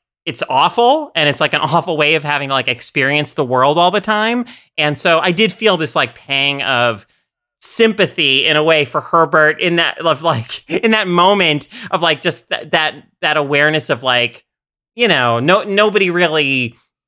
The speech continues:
uh, buys into th-, what you're doing here, Herbert, like, kind of thing. Um,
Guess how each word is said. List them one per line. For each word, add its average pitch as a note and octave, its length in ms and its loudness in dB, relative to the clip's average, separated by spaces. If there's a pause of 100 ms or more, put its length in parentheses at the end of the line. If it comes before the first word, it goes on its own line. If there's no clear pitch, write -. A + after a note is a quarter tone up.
(280)
uh, D3 1080 -16 (140)
buys D3+ 340 0
into D3 480 0
th-, - 140 -14
what G#2 480 -6
you're D3 120 0
doing C#3 420 2
here, G#2+ 360 0
Herbert, A2 520 0
like, A#2 500 -2
kind B2 220 -4
of A2+ 100 -8
thing. G#2+ 420 -4
Um, A2+ 540 -2